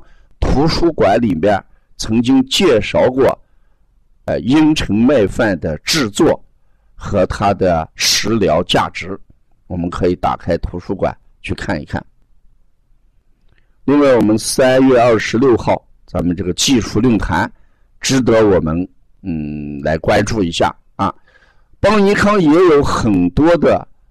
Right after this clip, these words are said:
文化产品和文化资讯，大家可以加王老师的微信：幺八零九二五四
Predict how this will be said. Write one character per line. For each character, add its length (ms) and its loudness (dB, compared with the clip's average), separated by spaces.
文 260 2
化 240 2
产 340 -2
品 260 -4
和 220 -2
文 220 -4
化 240 -6
资 180 -6
讯， 220 0
大 160 2
家 100 2
可 160 2
以 60 4
加 240 0
王 240 2
老 160 2
师 180 -6
的 120 0
微 180 0
信： 240 -2
幺 280 4
八 280 -2
零 340 -4
九 240 -2
二 260 2
五 140 -6
四 360 -6